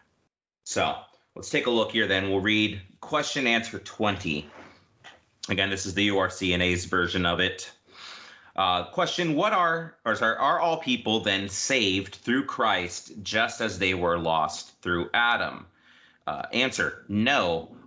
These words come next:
Only those are saved who through true faith are grafted into Christ and accept all his benefits. So this, uh, this question and answer has something in, uh, uh,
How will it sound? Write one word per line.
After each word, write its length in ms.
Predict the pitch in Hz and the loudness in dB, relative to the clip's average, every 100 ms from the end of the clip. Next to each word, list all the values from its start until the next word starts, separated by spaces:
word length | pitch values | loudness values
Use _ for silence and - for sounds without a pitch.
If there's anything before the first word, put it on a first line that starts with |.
| - | -4
Only 460 | 127 190 214 196 165 | 0 0 0 0 2
those 640 | 127 120 143 - - - - | 2 0 -2 -2 -4 -6 -2
are 160 | 101 | -2
saved 540 | 101 - 101 95 110 - | 0 0 2 2 0 -2
who 140 | 110 | -2
through 460 | 107 - 120 135 143 | -2 -2 0 2 0
true 280 | - 127 | -2 0
faith 420 | 123 - 90 87 - | 0 0 -2 -2 -2
are 180 | 92 87 | -2 -2
grafted 540 | 95 104 117 127 110 | -2 0 0 -2 -8
into 200 | 69 95 | -8 -8
Christ 600 | 82 - 71 73 - - - - - | -6 -2 -2 -4 -12 -16 -18 -20 -6
and 120 | 95 90 | -2 0
accept 580 | 85 - 120 110 - - | -2 -2 0 0 -2 -6
all 200 | 90 85 | -2 -2
his 200 | 87 82 | -2 -6
benefits. 960 | 95 107 113 104 - - - - - - _ - - - - - - | -4 -2 0 -2 -4 -4 -6 -8 -8 -12 _ -20 -20 -20 -20 -20 -14
So 460 | - 147 135 131 - _ _ _ _ _ _ _ _ _ _ _ _ - | -2 2 2 0 -6 _ _ _ _ _ _ _ _ _ _ _ _ -14
this, 280 | 139 208 - | -8 -8 -4
uh, 260 | 208 143 127 | 0 2 0
this 160 | 123 | -2
question 300 | - 202 - | -8 -8 -6
and 80 | 120 | -6
answer 220 | 110 104 | -6 -6
has 140 | 104 101 | -6 -8
something 300 | 107 95 101 | -8 -10 -6
in, 200 | 98 95 | -6 -4
uh, 60 | 92 | -2
uh, 580 | 90 - 92 90 85 | -2 -2 0 0 -2